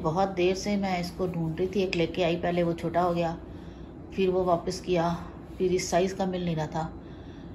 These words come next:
तो ये अचानक लेने गए थे कुछ और store पे, तो ये मुझे दिखा, सेल पे लगा हुआ था, <laughs> फिर मैंने ले लिया। इसका कलर है लाइट, तो इसे हम पॉलिश कलर करेंगे बाद में ताकि ये मैच हो जाए।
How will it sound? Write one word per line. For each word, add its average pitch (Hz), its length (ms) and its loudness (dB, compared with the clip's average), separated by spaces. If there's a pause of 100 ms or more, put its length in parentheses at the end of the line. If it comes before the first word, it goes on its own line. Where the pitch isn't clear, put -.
(640)
तो 175 140 2
ये 180 160 0
अचानक 170 460 -2
लेने 175 280 2
गए 185 140 2
थे 180 100 -2
कुछ 170 200 -4
और 160 160 -2
store 165 280 -2
पे, 190 160 -4
तो 190 140 -4
ये 170 160 0
मुझे 160 220 -2
दिखा, 185 320 -6 (1000)
सेल 165 340 0
पे 180 80 -2
लगा 170 160 0
हुआ 165 160 -4
था, 175 140 -4
<laughs> - 260 -10
फिर 190 120 2
मैंने 180 180 0
ले 170 160 0
लिया। 165 240 -2 (840)
इसका 240 180 4
कलर 202 300 8
है 240 160 4
लाइट, 160 400 4
तो 180 100 0
इसे 185 220 -2
हम 190 460 -2
पॉलिश 175 280 0
कलर 170 260 -2
करेंगे 160 480 -2 (960)
बाद 147 200 -2
में 165 160 -2 (360)
ताकि 160 260 -6
ये 165 60 0
मैच 143 380 -2
हो 160 80 -2
जाए। 156 180 -6